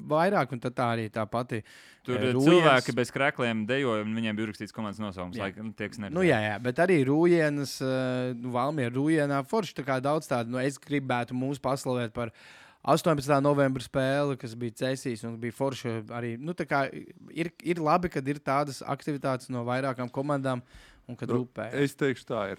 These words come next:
Speaker 3: tālu no ideālā kopējā
Speaker 1: Tālu,
Speaker 3: situācijā.
Speaker 1: protams, jā.
Speaker 3: E, pat diezgan pašaku, bet, manuprāt, tendences, e, ir labas, viņas varētu gribēties ātrāk. Es tikai par Latvijas basketbolu runāšu, es teiktu. Ogre, Valmiera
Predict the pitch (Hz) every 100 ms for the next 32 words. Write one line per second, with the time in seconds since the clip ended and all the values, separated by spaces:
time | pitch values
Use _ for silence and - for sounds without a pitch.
0 | - - 127 120 104 110 101 95 92 90
1 | 104 107 160 131 107 113 104 - 143 110
2 | - 87 - 101 98 95 92 - 92 _
3 | 104 95 107 110 104 131 170 113 - 101
4 | 95 110 120 113 101 117 131 151 127 -
5 | - - - 101 101 98 101 113 151 135
6 | 113 98 101 101 95 110 113 101 92 95
7 | 110 135 147 104 101 - 135 113 107 104
8 | 110 98 92 95 - 95 90 95 90 92
9 | - 104 - - - 127 147 127 113 110
10 | 101 98 98 101 98 101 110 127 127 110
11 | 101